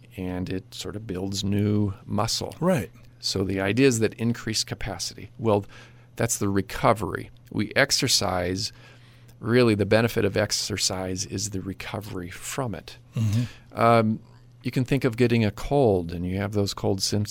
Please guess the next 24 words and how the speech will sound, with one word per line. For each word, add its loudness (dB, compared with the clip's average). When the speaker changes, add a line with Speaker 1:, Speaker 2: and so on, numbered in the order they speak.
Speaker 1:
symptoms, 0
and -2
you -4
feel 0
pretty -2
bad 6
for -8
a -12
few -6
days -4
or -2
a 2
week. 2
Well, 0
your 2
body 4
responds 2
to -6
that, -8
and -8
it -8
recovers. -2
And 0
so 6